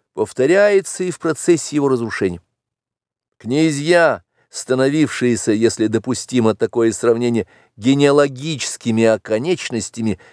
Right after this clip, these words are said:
задержанные преждевременным сиротством – на самом низу родовой лестницы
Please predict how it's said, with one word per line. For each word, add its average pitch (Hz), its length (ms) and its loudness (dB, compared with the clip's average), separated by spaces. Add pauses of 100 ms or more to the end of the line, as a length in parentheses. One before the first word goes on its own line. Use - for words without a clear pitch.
(120)
задержанные 107 1120 0
преждевременным 107 1000 0
сиротством – 107 720 -2 (380)
на 107 160 -2
самом 220 420 -2
низу 127 500 0
родовой 92 400 2
лестницы 123 800 -6